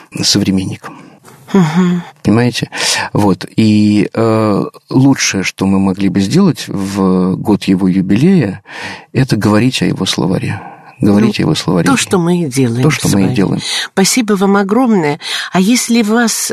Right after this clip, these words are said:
Speaker 2: э, действительно интересует фигура этого уникального человека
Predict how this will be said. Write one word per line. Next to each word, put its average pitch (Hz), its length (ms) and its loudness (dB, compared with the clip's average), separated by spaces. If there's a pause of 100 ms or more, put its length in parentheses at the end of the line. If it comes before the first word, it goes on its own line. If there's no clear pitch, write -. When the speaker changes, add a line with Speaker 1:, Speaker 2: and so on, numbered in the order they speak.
Speaker 2:
э, 185 420 0
действительно 170 680 0
интересует 131 680 0
фигура 143 440 0
этого 131 380 0 (300)
уникального 160 880 2
человека 156 840 -2